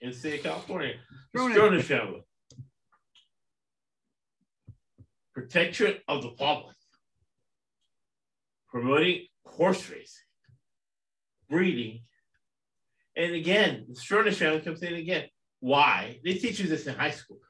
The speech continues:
Speaker 1: You don't repeat the same word over and over again. He puts wagering in again.
Speaker 2: Mm-hmm.
Speaker 1: Fostering a safe, safe again. Racing through the development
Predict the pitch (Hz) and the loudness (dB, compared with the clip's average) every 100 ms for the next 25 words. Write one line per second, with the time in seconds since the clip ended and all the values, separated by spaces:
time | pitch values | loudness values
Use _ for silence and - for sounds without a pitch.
0 | - 170 220 190 - 170 131 156 139 139 | -6 0 2 2 0 -4 -4 -2 0 0
1 | 131 131 131 117 139 110 107 _ - 190 | 2 0 0 -2 -4 -4 -8 _ -8 2
2 | 214 175 165 190 - 165 127 95 85 - | 2 2 2 2 2 0 -2 -4 -12 -18
3 | _ _ _ - 101 98 - - _ _ | _ _ _ -20 -12 -12 -12 -20 _ _
4 | _ _ _ - 101 143 160 180 190 151 | _ _ _ -18 -8 0 0 2 0 0
5 | - - 160 143 139 175 190 190 - 113 | -2 2 4 4 -2 -4 -2 -4 -8 -12
6 | 107 101 - _ _ _ _ - _ _ | -10 -12 -14 _ _ _ _ -20 _ _
7 | _ 127 165 180 254 202 165 131 120 107 | _ 0 0 2 -2 -2 -6 -6 -8 -4
8 | 131 147 143 139 | -2 0 -2 -4